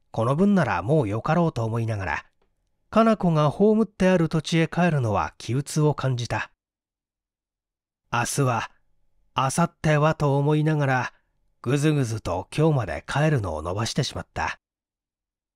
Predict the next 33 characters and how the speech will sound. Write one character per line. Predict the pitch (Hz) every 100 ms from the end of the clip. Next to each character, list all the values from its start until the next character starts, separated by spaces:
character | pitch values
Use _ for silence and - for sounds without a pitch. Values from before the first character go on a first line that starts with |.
| _ _ _ _ _ -
い | 147
よ | 156 165
い | 165
よ | 143 139 -
明 | 131
日 | -
は | 151 123
帰 | - 127
ろ | 135 127 92 -
う。 | _ _ _ _ _ _ _ _ _ _ _ _ _ _ _ _ _ _
そ | - 170 196
う | 190
決 | -
め | 185 180
て | 175
い | 170
た | 160
宵 | 160 156 151
に、 | 151 143 _ _ _ _
思 | 131 170
い | 233 226
が | 226
け | 233
な | 202
い | 98
訪 | 87 127
客 | 143 160 -
が | 120
あ | 110
っ | -
た。 | - - - _ _ _ _ _ _ _ _ _ _ _ _ _ _ _ _ -
客 | 117 -
は、 | 120 113